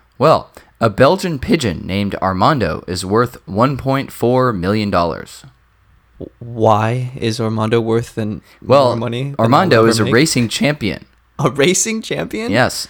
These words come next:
Speaker 1: He, uh, they, they use, uh, pigeons for pigeon racing,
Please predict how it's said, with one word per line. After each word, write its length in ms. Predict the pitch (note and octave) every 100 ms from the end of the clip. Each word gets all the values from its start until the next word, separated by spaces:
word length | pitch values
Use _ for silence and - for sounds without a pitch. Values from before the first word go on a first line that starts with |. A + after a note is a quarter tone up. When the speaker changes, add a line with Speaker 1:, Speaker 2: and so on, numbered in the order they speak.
| -
Speaker 1:
He, 240 | A2 -
uh, 140 | D#2+ -
they, 240 | F2+ G#2
they 120 | A2+
use, 340 | A#2 C3+ B2 A2+
uh, 320 | G#2+ F#2+ F2+
pigeons 460 | - A#2 A2 F2+
for 420 | - F#2+ F2+ F2 F2 - -
pigeon 300 | C#3 B2+ G2+
racing, 440 | F2+ E2 E2 E2+